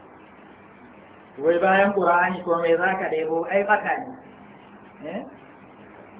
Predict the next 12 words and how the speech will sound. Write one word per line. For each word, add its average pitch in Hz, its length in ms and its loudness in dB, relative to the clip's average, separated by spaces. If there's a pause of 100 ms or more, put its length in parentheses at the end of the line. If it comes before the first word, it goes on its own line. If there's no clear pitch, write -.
(1800)
Ai 240 160 -8
fata 262 320 -4
ne. - 140 -14 (1900)
To 220 340 8
kaga 254 320 2 (100)
ashe 233 280 4
wai 233 260 6 (100)
shi 247 220 -10
Alqur'anin 196 880 -2
nan 214 240 -4 (380)
duk 240 120 -10 (240)
man-, 165 300 -6